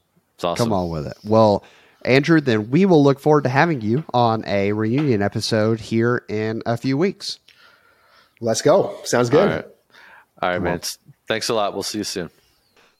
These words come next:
Speaker 2: All right, y'all. So we just had Andrew leave, and your boy is, uh, a dum-dum, and I forgot to let him do the shameless plug. So this is Operation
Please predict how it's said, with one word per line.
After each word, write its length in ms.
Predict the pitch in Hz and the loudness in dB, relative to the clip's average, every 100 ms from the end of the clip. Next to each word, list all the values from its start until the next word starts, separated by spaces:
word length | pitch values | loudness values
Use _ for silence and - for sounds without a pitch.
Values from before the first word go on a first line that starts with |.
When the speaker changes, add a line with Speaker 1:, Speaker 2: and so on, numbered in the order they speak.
| - - - - - | -10 -8 -8 -10 2
Speaker 2:
All 120 | 120 | 6
right, 220 | 123 110 | 8 8
y'all. 220 | 107 104 101 | 6 6 4
So 580 | - 117 104 98 92 - | 4 4 6 4 0 0
we 240 | 107 104 | -2 -2
just 440 | 87 104 113 113 | -2 2 2 2
had 360 | - 113 110 101 | 2 4 4 0
Andrew 380 | - 107 104 107 | -4 -4 -2 0
leave, 520 | 101 95 85 80 - _ | 0 0 -2 -6 -12 _
and 360 | 90 90 85 85 | -8 -6 -6 -8
your 160 | 92 95 | -4 -4
boy 480 | 90 95 98 95 - | 0 0 0 0 -4
is, 520 | 95 92 90 85 - - | -4 -2 -4 -6 -10 -8
uh, 500 | 98 92 87 85 82 | -6 -4 -4 -6 -8
a 140 | - 95 | -8 -6
dum-dum, 640 | 92 92 85 82 78 80 _ | -4 -4 -6 -6 -6 -10 _
and 580 | - 95 85 82 82 80 - | -10 -8 -6 -8 -10 -14 -14
I 480 | 95 92 90 85 82 - | -6 -2 0 -2 -4 -8
forgot 720 | 104 - 131 156 147 156 - - | -12 0 6 6 6 0 -10 -4
to 100 | 131 | -2
let 260 | 110 113 | 2 0
him 440 | 104 110 101 95 95 - _ 101 - | 0 -2 -2 -2 -6 -12 _ -14 2
do 180 | 139 147 | 6 6
the 80 | |
shameless 420 | 120 - 113 107 101 | 4 0 0 -2 -4
plug. 440 | - 107 104 101 | 0 2 2 0
So 420 | - 107 98 92 90 | -2 2 4 2 2
this 260 | 110 135 | 2 2
is 140 | 180 139 | 4 6
Operation 960 | 120 113 101 101 98 - 104 95 90 | 4 4 2 0 -2 -4 -6 -6 -10